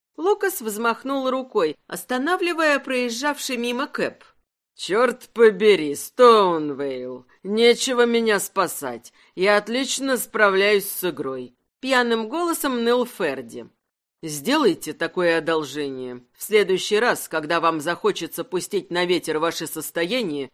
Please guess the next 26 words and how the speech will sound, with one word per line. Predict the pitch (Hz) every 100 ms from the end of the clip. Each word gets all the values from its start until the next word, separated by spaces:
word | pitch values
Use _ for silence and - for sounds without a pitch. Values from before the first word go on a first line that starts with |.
| _
отыщите | 156 165 202 - 220 185 202
такое | 190 190 294 302 196
местечко, | 165 151 - 151 131 - 135 131 _
где | 160 160 208
мне | 208 214
не | 220
придётся | 214 240 233 214 185
быть | 160 165
свидетелем | - 156 165 196 190 185 180
вашей | 156 165 - 175
игры. | 156 135 120 - _ -
Если | 190 196 196
хотите | 175 190 190 185 180
знать, | 156 202 214 - - _ _
сегодня | - 175 165 240 214 143 135 123
вы | - 170
причинили | 185 180 180 190 208 214
мне | 202 202 185
слишком | - 208 190 - 208
много | 208 220 214 151
неприятностей». | 156 151 160 160 147 - 131 127 - 117 - _ _ _ _
Лукас | 339 403 392 381 -
запихнул | 254 262 247 277 330
юнца | 285 233 220 220 202
в | -
кэб | - 320 359